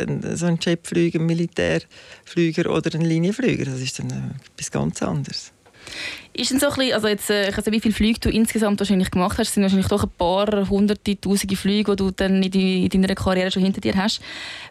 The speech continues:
Speaker 2: Bist du eigentlich, we-, kannst du sagen, wie viele Länder, dass du angeflogen bist?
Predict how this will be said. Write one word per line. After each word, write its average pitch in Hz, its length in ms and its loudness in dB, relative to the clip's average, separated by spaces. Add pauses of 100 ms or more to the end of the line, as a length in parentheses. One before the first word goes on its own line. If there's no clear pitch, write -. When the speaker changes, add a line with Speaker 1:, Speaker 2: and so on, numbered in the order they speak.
(180)
Speaker 2:
Bist - 240 -2
du 233 60 4
eigentlich, 208 300 0
we-, 202 140 -2
kannst 208 160 0
du 226 40 0
sagen, 240 280 0
wie 226 80 2
viele 202 180 2
Länder, 196 320 0
dass 220 180 -4
du - 100 -6
angeflogen 214 560 -4
bist? - 260 -8